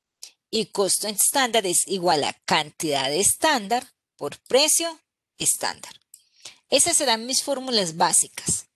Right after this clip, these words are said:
Pero yo voy a abrir mi hoja de fórmulas que me parece más cómoda que esa que hayan en la pantalla. ¿Listo?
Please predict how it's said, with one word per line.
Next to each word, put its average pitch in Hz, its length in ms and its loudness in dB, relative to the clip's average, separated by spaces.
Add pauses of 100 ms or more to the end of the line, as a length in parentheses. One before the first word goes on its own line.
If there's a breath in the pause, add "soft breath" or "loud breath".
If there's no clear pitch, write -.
Pero 226 140 -2
yo 233 160 0
voy 226 120 2
a - 20 4
abrir 220 240 -2
mi 214 120 -8
hoja 214 140 -2
de 202 60 -2
fórmulas 226 420 -4
que - 80 -8
me 170 100 -6
parece 175 280 0
más 196 200 -2
cómoda 190 360 -4
que 143 180 -4
esa 131 180 -2
que - 140 -4
hayan 143 260 -2
en 143 140 -8
la 113 120 -2
pantalla. - 540 -6 (520)
¿Listo? - 340 -4